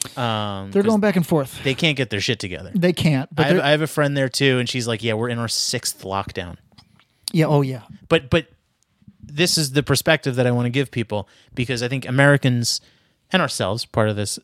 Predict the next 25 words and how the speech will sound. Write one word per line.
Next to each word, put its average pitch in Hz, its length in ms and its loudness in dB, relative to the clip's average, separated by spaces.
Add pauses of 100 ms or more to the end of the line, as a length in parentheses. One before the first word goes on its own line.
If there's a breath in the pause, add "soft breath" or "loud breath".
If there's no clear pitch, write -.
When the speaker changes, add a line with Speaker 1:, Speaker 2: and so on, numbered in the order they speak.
Speaker 1:
uh, 147 120 0 (220)
we 139 180 -2
typically 147 420 0
get 127 280 2 (260)
wrapped 127 400 2
up 120 160 0
in 117 80 0
our 110 160 -2
own 113 240 -4
world 104 280 0
and 95 120 -8
think 104 160 -4
we're 104 100 -4
the 95 80 -12
center 107 320 0
of 87 80 -10
things, 92 320 -10
right? 92 260 -6 (880 soft breath)
What 147 240 2
is 240 80 -2
the 220 100 0
perspective 160 600 0
of 120 140 -4
other 135 200 0
countries 123 640 -6